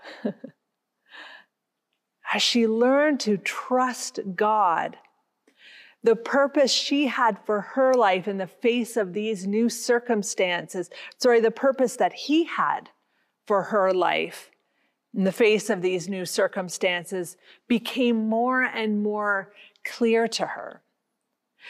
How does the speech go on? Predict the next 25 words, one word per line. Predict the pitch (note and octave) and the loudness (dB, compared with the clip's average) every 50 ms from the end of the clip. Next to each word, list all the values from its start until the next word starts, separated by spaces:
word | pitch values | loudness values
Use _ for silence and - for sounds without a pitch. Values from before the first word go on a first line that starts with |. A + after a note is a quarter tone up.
| - - | -6 0
And | - B3+ A3+ | 2 2 4
so | C#4 C4+ C4 | 4 4 4
Joni | G#3 F#3+ A#3 C4 C4 C#4+ C#4+ C#4+ C4 A#3+ | 4 2 2 2 4 4 2 2 4 4
leaned | A3 A3 A3+ A#3+ A#3+ C4 C#4 D4 D#4 D#4 D#4 D4+ C4+ | 4 4 4 2 2 2 2 2 2 4 2 2 2
into | C#4 A3 - B3 C4 C4+ C#4 B3+ - B3+ | 2 0 0 0 0 0 0 0 0 0
that | A3+ G#3 F#3+ F#3+ - - | 2 2 2 2 0 -4
purpose, | - - G3+ F3+ D#3+ - F3+ E3+ F#3+ F#3+ - - - - - - - | -4 -2 -2 -2 0 0 -2 -2 -2 -4 -6 -12 -14 -18 -20 -6 0
and | - A#3 B3 | 2 4 4
over | B3+ B3 A#3 B3+ B3+ | 4 4 4 2 2
the | A#3+ B3 | 2 2
last | B3 B3 B3 B3+ B3+ C4 B3+ - - - - - - _ _ | 2 4 4 6 4 4 2 0 -4 -10 -16 -20 -20 _ _
fifty-four | - E4 D#4 - - - E4 D4+ C#4+ - - D4+ C#4+ C#4+ C#4 C#4+ | 0 0 0 0 0 0 0 0 0 -2 0 2 4 4 4 4
years, | C4+ A#3 G3+ F#3 F3 E3+ F3 F3 F3+ F#3+ G3 - - - - - - _ _ | 4 4 4 4 4 4 4 2 2 0 -2 -6 -10 -12 -18 -20 -20 _ _
she | - - - - D#4 D#4 D4+ | -2 0 2 4 4 4 4
has | D#4+ D#4 - | 4 2 2
been | - - C4+ A#3+ | 0 2 2 4
able | A3 G#3+ G#3 G#3+ G#3 | 4 4 2 2 2
to | A3 G#3+ | 0 -2
impact | - A3 B3 B3 B3 A#3+ - - A3+ G3+ G3 G3 - - | -2 -2 0 0 0 -2 0 0 2 2 2 0 0 0
the | G#3 | 0
lives | G3+ G3 G3 G3 G3 G3 G3 G3 F3+ - | 2 2 2 2 0 0 -2 -2 -4 -8
of | - - G3+ F#3+ F3+ | -10 -12 -12 -10 -6
millions | F#3+ F#3+ G3+ G#3 G#3+ A3 A3+ A3+ A#3+ B3 B3 B3 B3 A#3+ A#3 - | -4 -2 0 2 2 4 4 4 2 2 2 0 0 -2 0 -2
of | B3 A3 A#3+ | -2 -2 -4
people | - - A#3 G#3+ G#3 G#3+ F#3 E3+ D#3 D#3 D#3 E3 | -8 -8 -6 -6 -4 -2 0 0 0 0 -2 -6